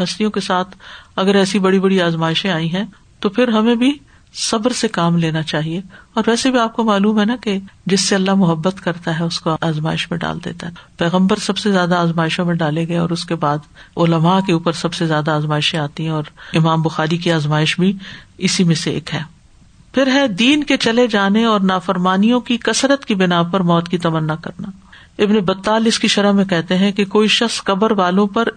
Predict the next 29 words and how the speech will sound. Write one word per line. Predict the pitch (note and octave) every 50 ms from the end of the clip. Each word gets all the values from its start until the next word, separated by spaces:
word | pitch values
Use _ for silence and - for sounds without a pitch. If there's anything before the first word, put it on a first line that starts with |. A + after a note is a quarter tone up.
| - _ _ -
اس | - G#3+ - - G#3+
لیے | A3+ C4 C4+
رشک | B3+ A3+ A3+ - - - -
کرے | F#3+ E3+ D#3+ D3+ D3
گا | D#3+ D#3 D#3+ - - - - -
اور | - - F3+
موت | F#3 F#3 F#3 G3 A3 A3+ G#3 -
کی | - - A3 -
اس | G#3 G3 - -
لیے | A3 C4+ D4
آرزو | C4+ A#3 G#3 F3+ E3+ F#3+ G#3
کرے | F#3+ - F#3 E3+ E3 E3 D#3
گا | G3 A3+ B3+ - -
کیونکہ | - G#3 G3 G3+
فتنے | F#3 - - G#3+ G#3+ - A3+ A3
ظاہر | G3+ D#3+ E3 E3 E3+ F#3 F#3+
ہو | G3 E3+
جائیں | E3+ E3+ E3 D3+ D3+ D3+ D3+
گے | E3+ E3+ F3 - - - - -
اور | - F#3 F3+
اسے | G3 F#3+ - G#3
اپنے | F#3+ F#3+ G3 F#3 F#3
دین | E3 D3+ F#3 G3+ G#3 G3+
کے | G3 G#3
چلے | F#3+ - F3 F3 F3+ F3+
جانے | E3 E3+ D#3+ D#3 D#3 E3
کا | E3+ - F3+
خوف | E3 - - D#3 D#3 D3+ -
ہوگا، | - D3+ D3 - -